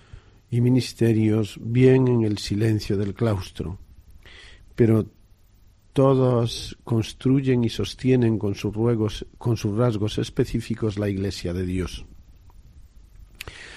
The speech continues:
A lo largo del tiempo, el Señor ha suscitado en su pueblo, que es la Iglesia, carismas y ministerios distintos que ayudan a crecer y santificar al pueblo de Dios.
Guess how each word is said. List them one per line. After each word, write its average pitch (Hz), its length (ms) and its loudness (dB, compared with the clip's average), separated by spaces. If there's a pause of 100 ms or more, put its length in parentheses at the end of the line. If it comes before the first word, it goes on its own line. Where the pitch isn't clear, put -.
(300)
A 131 100 2
lo 127 80 8
largo 139 280 6
del 127 180 2
tiempo, 127 540 2
el 120 100 0
Señor 127 300 0
ha 139 40 -2
suscitado 117 680 0
en 107 80 0
su 104 160 -6
pueblo, 131 800 0 (180)
que - 100 -4
es 98 140 -4
la 95 80 -4
Iglesia, 117 640 0
carismas 123 640 -2
y 101 40 -2
ministerios 104 680 -2
distintos 117 800 -2
que 110 100 -4
ayudan 117 380 0
a 110 80 -2
crecer 139 360 -4
y 139 60 -4
santificar 98 760 -6
al 101 140 -6
pueblo 101 380 -6
de 104 100 -4
Dios. 104 440 -6